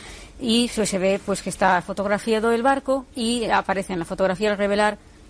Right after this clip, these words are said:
tengo yo en, en casa, aparece, eh, una señora vestida de blanco, una, una chica vestida de blanco que se la ve perfectamente,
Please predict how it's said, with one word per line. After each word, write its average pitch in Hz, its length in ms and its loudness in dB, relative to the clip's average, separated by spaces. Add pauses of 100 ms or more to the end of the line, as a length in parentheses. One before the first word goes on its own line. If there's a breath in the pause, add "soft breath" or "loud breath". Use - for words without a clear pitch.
tengo 185 160 2
yo 175 140 0
en, 175 180 -2
en 185 200 -2
casa, 196 320 -2 (360 loud breath)
aparece, 185 580 0
eh, 190 220 0
una 214 220 0
señora 233 520 2
vestida 190 460 0
de 185 100 4
blanco, 254 360 0
una, 226 220 -2
una 254 180 0
chica - 280 0
vestida 220 240 0
de 220 80 4
blanco 247 300 2
que 185 80 -6
se 185 120 -4
la 175 60 2
ve 208 100 0
perfectamente, 240 800 -2